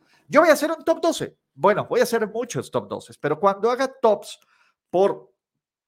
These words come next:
posición, por lo que quieran, voy a hacer los doce mejores de acuerdo con mi criterio. Y el primer top doce, que espero salga el domingo, ahí por las doce del día, una de la tarde,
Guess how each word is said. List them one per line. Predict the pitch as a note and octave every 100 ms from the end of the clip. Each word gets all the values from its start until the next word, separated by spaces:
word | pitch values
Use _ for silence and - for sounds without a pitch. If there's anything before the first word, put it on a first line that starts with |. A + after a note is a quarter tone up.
| -
posición, | B3 A#3+ D3 - B2+ A#2 G#2 A2+ A2
por | F3+ A3+ A3
lo | F#3
que | - D3
quieran, | B3 A3+ G3 - _ _ _ _ _
voy | C#3+ F#3
a | G3+
hacer | G#3 F#3+ -
los | D#3+ D#3 C#3+
doce | E3+ E3 F#3
mejores | A3 A3+ B3 F#3+ - - _ _ C3
de | B2
acuerdo | - G#2+ G2 D3
con | C3+
mi | D#3+
criterio. | A3 A#3+ D4+ D3+ - _ _ _ _ _
Y | C#4+ D4+ - _ _ _ _ _ -
el | A3 G#3+
primer | G#3+ A3 C#4 D4
top | D4 C#4+
doce, | F3 G#3 - A2 - _ _ _
que | E3 D#3 D#3+ -
espero | E3+ D#3 - _ F#3+ G3 G3+
salga | G3+ F#3 F3+ F#3 F#3 F#3 - D3+
el | D3 C3+
domingo, | C#3 G3 A#3+ C#3+ B2 D3 _
ahí | A#2 A#2+ C#3+
por | D3+ D3 A#2+ A#2+
las | G#2 G2+
doce | C#3+ F3+ E3
del | C3 A2
día, | C#3 A3 C#3+
una | D3+ D#3+
de | C3
la | A2 G2+ G2+ G2
tarde, | - F3 D3+ C3+